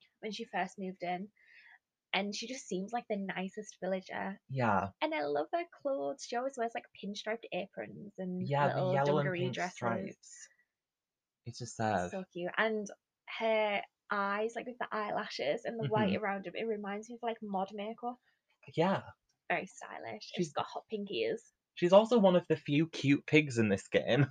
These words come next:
Speaker 2: <laughs> 'cause
Speaker 1: Oh, she is, like, the cutest pig.
Speaker 2: 'cause a lot of the pigs in this game are uggos.
Speaker 1: Oh, yeah, definitely.
Speaker 2: No offense, but had to be said.
Speaker 1: Sorry. <laughs>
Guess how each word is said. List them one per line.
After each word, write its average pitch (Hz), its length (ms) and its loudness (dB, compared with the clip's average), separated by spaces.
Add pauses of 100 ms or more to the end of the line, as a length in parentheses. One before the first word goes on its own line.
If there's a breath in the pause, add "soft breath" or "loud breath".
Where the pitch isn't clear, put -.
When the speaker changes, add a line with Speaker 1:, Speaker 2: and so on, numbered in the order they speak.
Speaker 2:
<laughs> - 80 -20
'cause 240 180 8
Speaker 1:
Oh, - 40 2
she 254 300 0
is, 226 140 2
like, 226 180 0
the 208 100 -6
cutest 202 580 -8
pig. 196 240 -6 (200)
Speaker 2:
'cause 143 140 -4
a - 20 10
lot 160 160 10
of 214 80 6
the 202 60 6
pigs 147 320 2
in 131 60 0
this 107 160 0
game 101 220 6
are 92 100 8
uggos. 87 600 2
Speaker 1:
Oh, 160 260 -2
yeah, 113 360 -2
definitely. 104 640 -10
Speaker 2:
No 92 120 2
offense, 90 440 -8
but - 160 2 (1040 loud breath)
had 127 120 0
to - 60 -12
be 98 80 0
said. 85 320 0 (200)
Speaker 1:
Sorry. 220 520 -12 (180)
<laughs> 226 160 -8